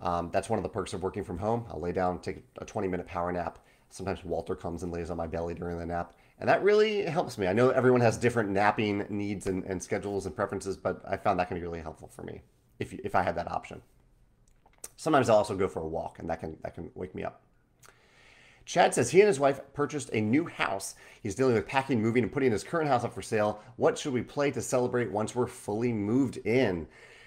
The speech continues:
Anyone can chime in here and answer Chad's question. Ch-, and actually, Chad remembers, reminds me that, uh, that, uh, that I have a question of the day to ask you as well. What should you play, Chad, to celebrate your new house?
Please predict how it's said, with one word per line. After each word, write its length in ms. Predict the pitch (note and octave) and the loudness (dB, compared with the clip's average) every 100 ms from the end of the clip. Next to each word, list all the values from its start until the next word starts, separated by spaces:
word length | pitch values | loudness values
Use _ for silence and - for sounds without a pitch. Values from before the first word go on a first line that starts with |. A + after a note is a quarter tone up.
| - | -4
Anyone 340 | C#3+ C#3 A#2+ G#2 | 4 6 6 4
can 140 | G2 | 0
chime 320 | - A2 G2+ | 2 2 4
in 340 | G2 G2 G#2 - | 2 0 -2 -4
here 200 | G2+ G2 | -2 2
and 80 | F#2+ | 2
answer 220 | F#2+ F#2 | 0 -2
Chad's 300 | F#2+ F#2+ - | 2 2 2
question. 580 | G2+ - G2+ G#2 - F2+ | -2 -2 -2 -2 -6 -10
Ch-, 120 | - | -2
and 180 | G#2+ F#2+ | 2 4
actually, 280 | G2 - F#2+ | 4 2 0
Chad 260 | - F#2+ | 4 4
remembers, 400 | F#2 F2+ F2+ E2+ - _ | 4 -2 -4 -8 -12 _
reminds 320 | G#2 G2+ G2 | 2 4 4
me 100 | F#2 | 2
that, 260 | F#2+ F2+ - | 2 2 2
uh, 300 | F#2 F2+ E2+ - - _ _ _ _ - _ _ _ - | 2 2 0 -6 -20 _ _ _ _ -20 _ _ _ 0
that, 260 | G2+ F#2 | 2 4
uh, 200 | F#2+ F#2 | 4 4
that 160 | G2 A2+ | 6 8
I 100 | C3+ | 10
have 120 | B2+ | 10
a 40 | |
question 280 | G#2+ A2 G#2 | 8 4 4
of 60 | G2 | 0
the 60 | |
day 120 | F#2 F#2+ | 4 4
to 100 | F#2 | 4
ask 200 | F#2+ - | 2 2
you 60 | |
as 120 | G2 | 0
well. 340 | F#2+ G2 F#2+ - - | 4 6 6 2 -4
What 160 | - | -2
should 160 | - C#3 | 0 -2
you 80 | G2 | -2
play, 220 | G#2 F2+ | 0 0
Chad, 340 | - E2+ D#2+ | 2 2 2
to 40 | E2 | -2
celebrate 380 | G2 F#2 F2 | -4 -2 -2
your 100 | E2 | -4
new 140 | F2 E2 | -4 -4
house? 440 | F2 D#2+ D#2+ - | 0 0 -2 -10